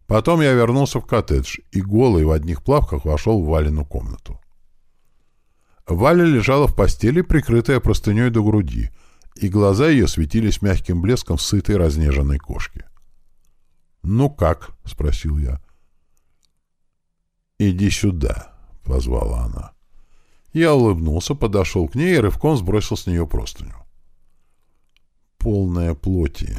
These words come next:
налитое женское тело, еще теплое от предыдущей похоти,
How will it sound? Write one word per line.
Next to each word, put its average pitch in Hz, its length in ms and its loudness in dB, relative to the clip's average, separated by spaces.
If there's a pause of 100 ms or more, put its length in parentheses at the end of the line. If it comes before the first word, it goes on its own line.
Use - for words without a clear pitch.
(120)
налитое 80 720 0
женское 71 600 -4
тело, 85 340 -4
еще 65 300 -4
теплое 69 500 0
от - 100 -8
предыдущей 73 640 -4
похоти, - 600 -6